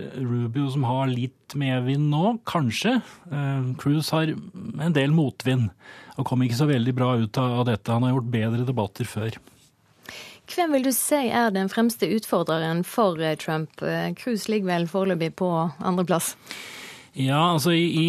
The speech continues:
Speaker 1: Iowa så er det jo, har det jo lenge sett ut at det skal stå mellom de to, og det gjør det for så vidt fremdeles, men, eh, men det er mulig at Rubio er på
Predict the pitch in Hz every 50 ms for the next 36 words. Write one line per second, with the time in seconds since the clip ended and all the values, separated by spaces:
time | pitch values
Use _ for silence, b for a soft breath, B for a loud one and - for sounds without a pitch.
0 | 170 160 - - 147 143 143 151 156 175 202 214 196 - - 190 170 151 139 139
1 | 143 151 156 156 151 156 151 147 143 139 139 143 151 151 139 127 123 131 - 139
2 | 117 101 - 123 117 - 139 127 123 110 - 127 113 - 135 120 - - 113 107
3 | 113 107 113 117 127 120 110 104 104 98 - 143 127 120 113 110 120 123 120 110
4 | 101 101 113 123 117 110 - 135 117 123 113 113 123 117 - - 139 139 135 123
5 | 120 120 143 202 190 190 - - 156 156 151 143 143 147 143 139 139 139 143 143
6 | 147 147 147 151 151 131 113 110 120 127 127 120 - 117 110 110 110 117 123 120
7 | 117 113 - - 127